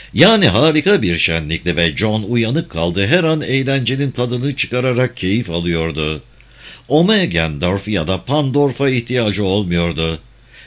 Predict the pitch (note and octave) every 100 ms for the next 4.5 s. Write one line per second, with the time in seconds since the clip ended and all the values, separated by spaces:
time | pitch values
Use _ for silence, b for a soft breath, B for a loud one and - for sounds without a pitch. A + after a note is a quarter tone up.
0 | - D#3 A3 G3 F#3 F3 F3 E3+ E3 D3+
1 | E3 E3+ F2 F2 D#2+ E2 F#2 - C3 C3+
2 | A#2 D#3+ D3+ C3+ C#3+ C3 E2+ F#2+ F2+ A2+
3 | C3 C#3 B2+ D3 - B2+ B2+ C#3+ C3+ F2+
4 | G2 D#2+ D#2+ G#2